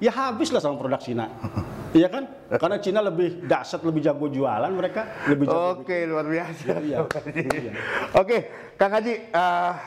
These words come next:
Speaker 2: kita sudah bahas nih terkait daripada, eh, Krakatau Posko.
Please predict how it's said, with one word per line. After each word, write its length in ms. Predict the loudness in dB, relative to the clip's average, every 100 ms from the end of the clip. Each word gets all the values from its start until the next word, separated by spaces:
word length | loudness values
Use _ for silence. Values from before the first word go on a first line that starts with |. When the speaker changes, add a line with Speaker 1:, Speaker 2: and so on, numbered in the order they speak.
| -14 -16 -4
Speaker 2:
kita 240 | 0 0
sudah 160 | 0 0
bahas 400 | 0 -2 -4 -8
nih 160 | -6
terkait 480 | -4 -4 -2 -2 -2
daripada, 720 | -4 -6 -4 -2 0 0 0 -2 -4
eh, 60 | 2
Krakatau 400 | 0 0 -6 -6
Posko. 480 | -8 -8 -4 -4